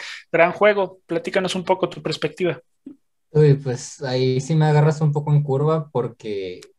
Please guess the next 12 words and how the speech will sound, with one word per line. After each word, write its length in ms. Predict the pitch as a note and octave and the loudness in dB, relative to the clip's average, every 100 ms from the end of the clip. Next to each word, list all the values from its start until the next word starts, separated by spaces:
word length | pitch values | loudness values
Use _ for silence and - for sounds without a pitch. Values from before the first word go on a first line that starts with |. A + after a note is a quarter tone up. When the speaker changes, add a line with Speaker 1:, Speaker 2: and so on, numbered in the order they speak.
| _ _ _ _ _ | _ _ _ _ _
Speaker 2:
como 240 | D#3 D3+ | 4 8
mencionó 400 | D3 C#3+ C#3+ A#2 | 8 8 6 -4
Alex, 400 | A#2+ D3+ F#3+ - - | -4 -2 -2 -6 -6
yo 140 | C3 | -6
soy 300 | A#2 B2+ A#2+ | -4 0 2
de 120 | C3 | 4
los 460 | C#3 B2 A2 - - A2 | 4 2 -2 -6 -12 -8
amantes 460 | G#2+ A2 B2 C3 | -6 -6 -4 -4
de 100 | B2+ | -2
los 440 | G#2 F#2+ - - _ _ _ _ | -6 -8 -12 -20 _ _ _ _
Halos 280 | B2+ C#3 C#3+ | 2 4 4
antiguos. 520 | A2 A2 G2 F2+ F2 | 2 -6 -8 -8 -12